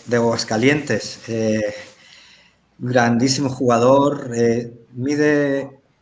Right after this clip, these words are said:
como yo, unos sesenta y uno, y pesa sesenta y cuatro kilos, pero te puedo decir que cada kilo que pesa es como cuatro kilos de,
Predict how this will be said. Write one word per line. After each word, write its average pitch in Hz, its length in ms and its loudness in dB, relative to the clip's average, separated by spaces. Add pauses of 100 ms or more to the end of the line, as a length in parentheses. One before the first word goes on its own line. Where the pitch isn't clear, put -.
(320)
como 123 180 -2
yo, 160 220 4
unos 135 240 -2
sesenta 123 420 -2
y 117 80 0
uno, 147 240 0
y 135 40 -2
pesa 131 540 -2
sesenta 113 720 -4
y 107 80 -4
cuatro 131 400 -4
kilos, 139 360 -4
pero 113 360 -2
te 110 140 -6
puedo 139 220 0
decir 131 260 0
que 127 160 -2
cada 131 260 4
kilo 123 240 0
que - 120 -4
pesa 131 380 0
es 120 120 -2
como 117 280 -2
cuatro 123 340 0
kilos 117 380 -4
de, 104 380 -2